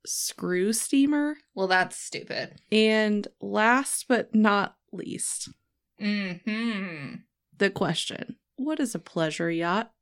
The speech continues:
Speaker 2: Is it, is it what we wanted it to be?
Speaker 1: Well, Google's definition is pleasure yachts and recreational boats are pleasure vessels used for personal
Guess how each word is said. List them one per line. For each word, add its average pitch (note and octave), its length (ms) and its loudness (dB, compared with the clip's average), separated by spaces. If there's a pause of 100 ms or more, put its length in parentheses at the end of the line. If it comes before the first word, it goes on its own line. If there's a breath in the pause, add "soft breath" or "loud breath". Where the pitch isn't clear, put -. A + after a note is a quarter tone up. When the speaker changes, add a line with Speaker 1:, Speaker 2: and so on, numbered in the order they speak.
(600)
Speaker 2:
Is F#3+ 240 -2
it, F#3 280 -2
is F3+ 200 -8
it E3+ 120 -6
what D#3 180 -6
we F3 120 -6
wanted E3 340 -6
it E3+ 120 -8
to F3 120 -10
be? F3 280 -6 (800 soft breath)
Speaker 1:
Well, C4+ 200 6
Google's D#4+ 560 4
definition F#3 840 4 (220)
is F#3 360 2
pleasure B3 440 0
yachts G3+ 520 2
and F#3 240 0
recreational G3 760 0
boats F3+ 520 -2
are F3 260 0 (140)
pleasure A3 560 4
vessels E3+ 600 0
used F#3 300 2
for E3+ 220 -2
personal C#4+ 640 -2